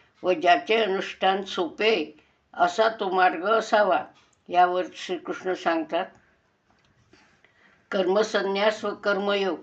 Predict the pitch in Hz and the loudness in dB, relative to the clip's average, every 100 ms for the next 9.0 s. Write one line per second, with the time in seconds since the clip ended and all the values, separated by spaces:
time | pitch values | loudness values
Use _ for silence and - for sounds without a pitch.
0 | - _ _ - - 196 190 220 220 208 | -14 _ _ -14 -4 0 4 4 4 2
1 | 214 208 196 185 - 190 185 175 - 151 | 0 0 -2 -4 -4 -2 0 -2 -4 -8
2 | - _ _ _ - 190 190 180 190 190 | -10 _ _ _ -2 2 2 0 -2 -2
3 | 190 208 226 - - 196 180 196 190 196 | -2 -4 -6 -12 -6 -4 -4 0 0 0
4 | 208 226 - - _ 208 196 185 196 208 | -2 -4 -6 -14 _ -6 -2 2 4 4
5 | 214 208 220 214 180 - 190 202 214 208 | 2 0 0 -2 -4 -2 2 2 0 -6
6 | 202 202 196 202 202 - 185 - 202 190 | -6 -4 -4 -4 -6 0 0 0 -4 0
7 | 190 190 - - 160 - 190 175 - - | 0 0 -8 -6 -4 4 4 4 -2 -20
8 | _ - - 214 202 214 214 180 156 | _ -10 0 4 6 6 6 4 4